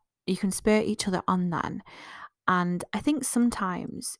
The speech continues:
when you're going through something and you don't have anybody close to you that's also either going through that or has gone through that, it can be really difficult to feel that anyone can relate to you. And that's not anybody's fault.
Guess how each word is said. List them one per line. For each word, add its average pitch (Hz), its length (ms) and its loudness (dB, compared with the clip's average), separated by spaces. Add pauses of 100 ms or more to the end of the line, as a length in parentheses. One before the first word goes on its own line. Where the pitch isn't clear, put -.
(120)
when 202 280 4
you're 220 120 2
going 190 320 0
through 170 200 -4
something - 560 -6
and 180 160 4
you 175 80 4
don't 185 220 2
have 208 160 2
anybody 175 540 0
close 175 340 -4
to - 100 -4
you 165 120 0
that's - 300 -2
also 175 480 0 (800)
either 175 200 6
going 180 420 4
through 202 280 4
that 220 220 0 (100)
or 175 180 0
has - 260 -2
gone 165 280 0
through - 260 -4
that, - 280 0 (420)
it 214 140 0
can 208 120 2
be 202 140 4
really 202 300 6
difficult - 640 -2
to - 120 -4
feel 175 360 0
that - 180 -2
anyone 170 320 2
can - 180 -4
relate 170 360 0
to - 120 -8
you. - 260 -10 (760)
And 220 140 6
that's - 400 4 (420)
not 202 320 4
anybody's 185 500 0
fault. 190 400 6